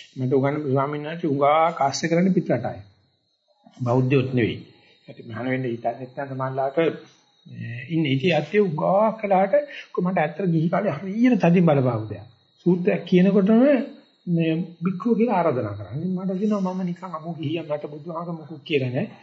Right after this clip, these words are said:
කියලා තියෙන හරියක් කියලා තියෙන භික්ෂුවට." ඊට පස්සේ මම සුබතරන් හාමුදුරන්ට වැඳලා කිව්වා, "ස්වාමී, මේ පොත් කියවට වැඩක් නෑනේ අපිට. මේ මහානකමක්වත් භික්ෂුත්වයක් නෑනේ" කියලා.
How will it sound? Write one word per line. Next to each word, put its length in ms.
කියලා 260
තියෙන 160
හරියක් 260
කියලා 200
තියෙන 200
භික්ෂුවට." 340
ඊට 200
පස්සේ 220
මම 120
සුබතරන් 460
හාමුදුරන්ට 380
වැඳලා 340
කිව්වා, 220
"ස්වාමී, 320
මේ 160
පොත් 240
කියවට 340
වැඩක් 280
නෑනේ 260
අපිට. 240
මේ 300
මහානකමක්වත් 880
භික්ෂුත්වයක් 580
නෑනේ" 300
කියලා. 280